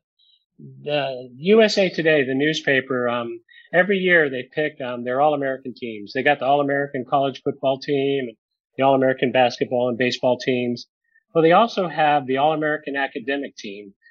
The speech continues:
where they pick the top twenty students in the United States. You know, Harvard, Yale, Stanford, Princeton, you know, all these Ivy League colleges and stuff. And I was, you know, I was the student body president and four point oh senior at Chapman University.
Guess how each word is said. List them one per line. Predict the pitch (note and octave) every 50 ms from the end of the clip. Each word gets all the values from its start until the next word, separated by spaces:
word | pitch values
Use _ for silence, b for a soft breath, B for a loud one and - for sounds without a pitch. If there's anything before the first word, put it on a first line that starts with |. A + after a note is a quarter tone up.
| b b b b _ _
where | C#3 C3+ C3+
they | C#3 C#3 -
pick | - F#3 F#3+ F#3+
the | - D#3 D#3+
top | - F#3 F#3+ G3 G3+ G3+ _
twenty | - - - F#3 F3 F3 E3 D#3
students | - - - D3+ D3 C#3 B2 A#2+ A2+ - -
in | C3+
the | C3+ C3
United | C3+ C3+ C3+ C#3+ D3 C#3+ C#3+ C#3 C#3
States. | - - - C#3 B2 G#2 G2 - - - - _ _ _ _ _ _ _ -
You | C3
know, | A#2 G#2+
Harvard, | - C3+ C3+ C3+ C#3 C#3 C#3+ C3 A#2+
Yale, | A#2+ B2+ B2+ C3 C3 C3 C3
Stanford, | B2+ - - A#2+ B2 C3 B2+ B2+ - C#3 C3 B2+ C3 C3 B2 B2 A#2+ _
Princeton, | - B2+ B2+ C3 B2+ - - C#3 C3 C3 C3
you | B2+ B2+
know, | C3 B2+ B2 B2+ B2+ B2+ - _ _ _ _ _ _
all | C3+ C#3 C#3+
these | C#3 C#3 C3 C3 C3 C3 - - _ _ -
Ivy | B2 B2+ C3 B2+ C3 C3
League | B2+ B2+ B2 A#2 -
colleges | C#3 C3+ C3 C3 C3 B2 A2 A#2+ A#2 A2
and | A#2 A2+ A2
stuff. | - - C3 B2 A#2+ B2 - _ _ _ _ B B B B B B B B B -
And | C#3+ C#3 D3
I | E3 F#3+ G3
was, | F#3+ G3 F#3+ F3+ - -
you | D3+ E3
know, | D#3 C#3+ C#3+ C#3+ D3
I | C#3+ C3+ C#3+
was | D3 E3 D#3 D3
the | C#3+
student | - - E3 E3 E3
body | D#3 D#3+ D#3+ D#3+ D#3 D#3
president | - D#3 D#3 D#3 D#3+ D#3+ D#3 D#3 D#3+ D#3+ D#3 -
and | C3 C3
four | - D#3 D#3 D#3 D#3
point | - D#3+ D3+ D3+ D3+
oh | D3+ D3+
senior | C#3+ - - D3+ D#3 D3+ D3+ D3 C3+
at | B2+ C3
Chapman | - D#3 D3+ D3 C#3 C#3
University. | C#3 C#3 C3+ B2+ C3 D3 D#3 D3+ - - B2+ B2 A#2+ -